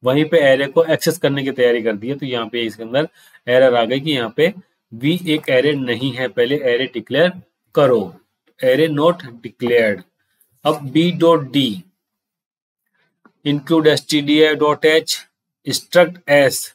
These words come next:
जिसके अंदर के character, integer, floating time के variable, अ, elements हैं। दो हमारे पास में function हो गए F and G, जिसके अंदर एक तो normal structure pass कर रहे हैं हम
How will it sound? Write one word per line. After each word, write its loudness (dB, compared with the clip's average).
जिसके -8
अंदर -2
के -4
character, 0
integer, -4
floating -4
time -2
के -4
variable, -2
अ, -2
elements -2
हैं। -8
दो 2
हमारे -2
पास 0
में -2
function -6
हो -2
गए 0
F 2
and -2
G, -4
जिसके -8
अंदर -2
एक -4
तो -4
normal -2
structure -8
pass 0
कर -2
रहे -2
हैं -2
हम -6